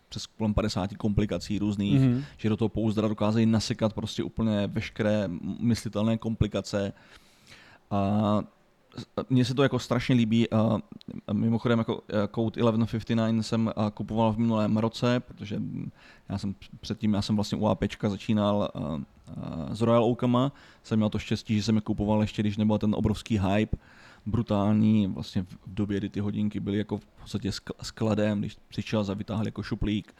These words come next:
Speaker 1: který já mohl si jako dokonce vybrat, jaké by se ti hodily. Dneska se k tomu dostane, že jo, když už vlastníš některé jejich předchozí hodinky a je ta situace úplně jiná.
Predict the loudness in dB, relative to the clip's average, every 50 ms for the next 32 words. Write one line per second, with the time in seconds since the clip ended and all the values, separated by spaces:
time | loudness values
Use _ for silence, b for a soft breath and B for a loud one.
0 | b b b b b b -8 -6 -4 -4 -4 -4 -4 -4 -4 -6 -6 -8 -8 -10
1 | -8 -8 -6 -8 -6 -6 -6 -8 -6 -6 -6 -6 -4 -2 -2 -2 -2 -2 -4 -8
2 | -10 -10 -10 -10 -12 -14 -14 -12 -12 -12 -10 -8 -4 -4 -2 -2 -4 -4 b b
3 | b b b b b b b b -6 -6 -6 -4 -2 0 2 2 2 2 0 -2
4 | -6 -6 _ -2 0 2 2 2 2 2 0 -2 -2 -2 -2 -2 0 0 0 2
5 | 2 2 2 2 2 2 2 2 0 -2 -4 _ -6 -4 0 0 0 0 0 0
6 | -2 -2 -2 0 -2 -2 -2 -2 -4 -6 -2 0 0 0 0 -2 -4 -8 -14 -18
7 | -18 -18 -20 _ _ -18 -16 -14 -14 -12 -10 -8 -8 -8 -6 -8 -10 -12 -10 -10
8 | -8 -6 -4 -4 -4 -2 -2 -2 -2 -2 -2 -2 -2 0 0 0 -2 -4 -6 -4
9 | -4 -4 -4 -2 -4 -4 -2 0 0 2 2 0 0 -2 -4 -4